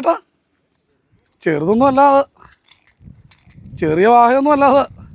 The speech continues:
തിരുനെറ്റി പൊട്ടിക്കും അവൻ്റെ. Oh my God. ഓ, മൂന്നാമത്തെ. എല്ലാം ഇന്ന് ഏകദേശം ആയിട്ട് ഒറ്റയടിക്ക് സ്പോട്ടിൽ ആൾ ഡെഡായിട്ട്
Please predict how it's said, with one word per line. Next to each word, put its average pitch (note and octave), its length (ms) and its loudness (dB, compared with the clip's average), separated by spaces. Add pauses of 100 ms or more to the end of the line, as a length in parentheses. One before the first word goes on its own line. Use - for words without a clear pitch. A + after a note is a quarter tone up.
(1300)
തിരുനെറ്റി E3+ 680 -8
പൊട്ടിക്കും D#3+ 400 -8
അവൻ്റെ. C#3 180 -12 (1300)
Oh F3+ 560 -14 (140)
my E3+ 100 -8 (160)
God. F#3+ 460 -4 (1040)
ഓ, C4 80 -10 (840)
മൂന്നാമത്തെ. B3 500 0 (1080)
എല്ലാം C4 380 0 (260)
ഇന്ന് A#3 160 -2 (100)
ഏകദേശം A3 340 0
ആയിട്ട് G#3 140 0
ഒറ്റയടിക്ക് C4 640 -4
സ്പോട്ടിൽ A#3+ 380 -2 (100)
ആൾ A3 120 2 (280)
ഡെഡായിട്ട് G3+ 460 -2